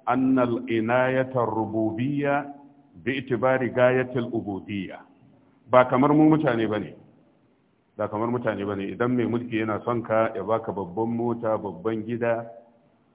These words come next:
Idan Allah yana son ka, sai ya ce kana cikin bayinsa.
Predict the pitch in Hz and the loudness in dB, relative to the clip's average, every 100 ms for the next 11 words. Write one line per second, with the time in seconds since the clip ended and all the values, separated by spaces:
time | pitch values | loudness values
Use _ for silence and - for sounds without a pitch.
0 | _ _ _ _ _ _ - 113 123 135 | _ _ _ _ _ _ -6 -2 0 0
1 | 131 135 147 151 143 120 123 127 113 98 | 0 0 2 4 4 4 2 0 0 -2
2 | 117 107 85 92 80 - _ _ _ _ | -2 -2 -4 -8 -10 -12 _ _ _ _
3 | _ _ - 120 113 110 107 98 123 123 | _ _ -6 -2 -2 -2 -6 -6 -4 -2
4 | 110 - - - 104 92 101 98 98 98 | -4 -6 -12 -10 -8 -6 -2 0 -2 -4
5 | 95 95 | -8 -12